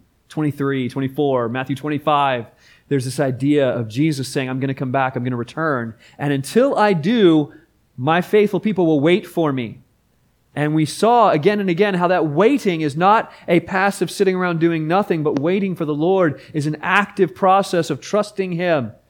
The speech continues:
and living faithfully before him. So, so as people who wish to wait for the Lord,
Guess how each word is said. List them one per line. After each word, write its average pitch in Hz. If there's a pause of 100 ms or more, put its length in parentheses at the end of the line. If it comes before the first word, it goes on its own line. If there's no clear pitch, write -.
(200)
and 151
living 160
faithfully 196
before 180
him. 131 (160)
So, 170
so -
as 175
people 202
who 170
wish 208
to 202
wait 185
for 196
the 185
Lord, 175